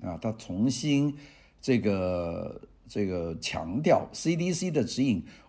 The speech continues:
完全接种疫苗的人在不戴口罩的情况下均会感到十分安全，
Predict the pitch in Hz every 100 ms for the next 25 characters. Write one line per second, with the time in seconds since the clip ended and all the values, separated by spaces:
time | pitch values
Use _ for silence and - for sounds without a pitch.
0 | - 104 104 170 202 - 98 131 156 151
1 | 156 139 110 147 131 95 90 98 85 104
2 | 117 - 113 110 - 80 123 107 104 -
3 | 101 117 110 98 123 - - - _ -
4 | 190 214 214 147 95 82 87 87 - 104
5 | 113 - 123 113 85 92